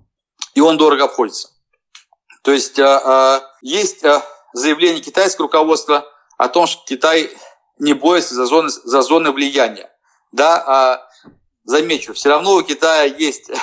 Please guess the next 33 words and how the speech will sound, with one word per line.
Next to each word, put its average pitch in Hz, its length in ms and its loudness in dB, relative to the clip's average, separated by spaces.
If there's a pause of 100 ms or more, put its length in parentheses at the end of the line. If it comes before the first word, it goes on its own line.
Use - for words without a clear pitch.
(140)
<laughs> - 260 -8
зоны 151 420 0
влияния, 147 500 -4
интересы. 147 600 -4 (640)
Вот, 147 460 2
но, 160 180 4
во 147 100 0
всяком 160 320 -2
случае, 170 420 0
они 147 280 -2
не 160 120 -10
переводят 160 520 0
все 160 140 -2
это 143 260 2
в 127 140 -10
вербальную 147 520 0
форму. 127 480 -4
Они 156 200 -12
не 160 60 -14
кидаются 156 500 -2
словами. 151 560 0 (1500)
Мы, 156 420 0
мне 180 100 0
кажется, - 320 -4
у 156 80 -6
нас 165 200 0
больше, 160 420 -4 (300)
больше 165 200 -2
уходят 156 220 -2
слова 147 220 2
в, 127 260 0
в - 280 -18
пар, 139 200 0